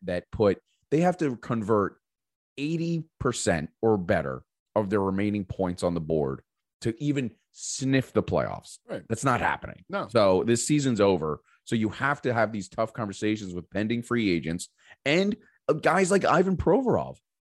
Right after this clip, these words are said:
Speaker 1: Like, Ivan Provorov is a pretty penny to a team like Edmonton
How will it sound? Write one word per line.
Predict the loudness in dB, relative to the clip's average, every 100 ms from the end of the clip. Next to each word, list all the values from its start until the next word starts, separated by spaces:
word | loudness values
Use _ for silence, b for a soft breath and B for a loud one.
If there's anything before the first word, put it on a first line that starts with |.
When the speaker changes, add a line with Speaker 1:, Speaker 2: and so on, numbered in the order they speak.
| _
Speaker 1:
Like, | 2 2 0 b _ 0
Ivan | 0 0
Provorov | 0 2 4 2 0
is |
a | -4
pretty | -6 -4 -2 -2
penny | -2 -2 -2 -2
to | -2 -2 -2
a | -4
team | -8 -6 -2
like | -2 -4 -4
Edmonton | -2 -2 -6 -12 -16